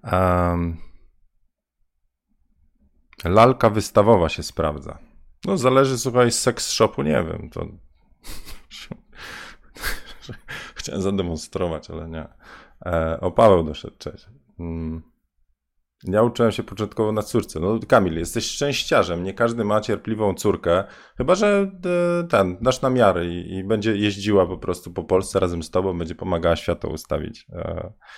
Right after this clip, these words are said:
e, mój syn się nie za bardzo nadawał. Mm,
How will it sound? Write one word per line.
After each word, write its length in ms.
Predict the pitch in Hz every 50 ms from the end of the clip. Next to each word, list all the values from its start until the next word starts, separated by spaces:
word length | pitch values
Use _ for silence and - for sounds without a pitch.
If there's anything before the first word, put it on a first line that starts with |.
| - - - - - - - _ -
e, 240 | - 85 85 87 90
mój 200 | 95 107 123 127
syn 220 | 120 - 120 120 117
się 140 | - 117
nie 120 | 113 117 110
za 120 | 110 107
bardzo 300 | 98 92 85 82 80 82
nadawał. 520 | 82 82 80 80 - - - - - - 87 _ _ _ _ _ _ _ -
Mm, 520 | 80 78 78 80 78 78 76 76 76 76